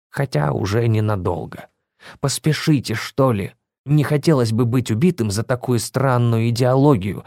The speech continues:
как смешение добра и зла». Уничтожить престол оказалось довольно просто. Но Николай заранее в том не сомневался.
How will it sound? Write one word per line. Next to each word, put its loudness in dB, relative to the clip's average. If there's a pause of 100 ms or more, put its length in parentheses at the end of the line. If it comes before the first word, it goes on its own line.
(120)
как -4
смешение 0
добра -4 (100)
и 0
зла». -4 (760)
Уничтожить 2
престол 0
оказалось 0
довольно 0
просто. -4 (560)
Но 2
Николай 4
заранее 2
в -8
том 2
не 0
сомневался. -4